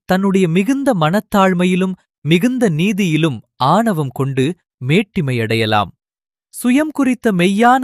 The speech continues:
அறிவை பெறுவதற்கு ஒரே வழிதான் உண்டு. கிறிஸ்துவை நாம் நோக்கி பார்க்க வேண்டும். அவரை குறித்த அறியாமைதான்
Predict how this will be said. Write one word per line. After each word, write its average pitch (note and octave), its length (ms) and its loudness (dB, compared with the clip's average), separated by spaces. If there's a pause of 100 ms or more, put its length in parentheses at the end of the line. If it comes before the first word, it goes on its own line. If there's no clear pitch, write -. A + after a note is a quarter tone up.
அறிவை F#3+ 360 2
பெறுவதற்கு E3+ 680 -2 (240)
ஒரே E3 340 2
வழிதான் D#3 460 0
உண்டு. B2+ 320 -4 (520)
கிறிஸ்துவை F#3 520 0 (140)
நாம் B2+ 300 -2
நோக்கி E3+ 400 -2
பார்க்க A2+ 400 -4
வேண்டும். A2 400 -4 (460)
அவரை E3+ 340 2
குறித்த C4 420 -4
அறியாமைதான் D#3 800 0